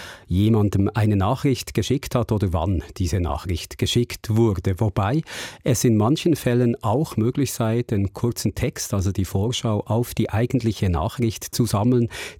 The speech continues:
die in so einer Push-Nachricht angezeigt wird. Das schreibt jedenfalls die Washington Post.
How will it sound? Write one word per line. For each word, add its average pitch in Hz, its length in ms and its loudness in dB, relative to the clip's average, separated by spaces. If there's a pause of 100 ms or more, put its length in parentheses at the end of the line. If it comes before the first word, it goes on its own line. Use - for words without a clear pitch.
die 107 160 2
in 110 120 4
so 107 160 0
einer 101 200 2
Push-Nachricht - 800 -2
angezeigt 117 580 0
wird. 113 380 -2
Das 85 240 -2
schreibt 104 320 -2
jedenfalls 104 420 0
die 117 140 0
Washington 107 480 0
Post. - 420 -6